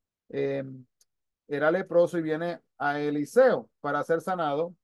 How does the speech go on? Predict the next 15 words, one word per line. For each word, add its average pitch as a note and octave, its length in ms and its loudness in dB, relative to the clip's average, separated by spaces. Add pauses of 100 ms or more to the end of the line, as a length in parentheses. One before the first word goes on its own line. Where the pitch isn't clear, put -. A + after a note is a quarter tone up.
(120)
a C#3+ 80 -10
la C#3+ 140 -4
sugerencia D3 540 -6
de D#3 100 -2
una C#3+ 160 -6
muchacha D3+ 600 -6 (1160)
hebrea F#3 640 2 (380)
que D3 120 -4
fue D#3+ 160 -2
llevada D#3+ 440 4
cautiva, D3+ 640 -4 (840)
que D#3 180 2
sirve E3+ 340 0
de F3+ 140 2
cirada E3+ 580 2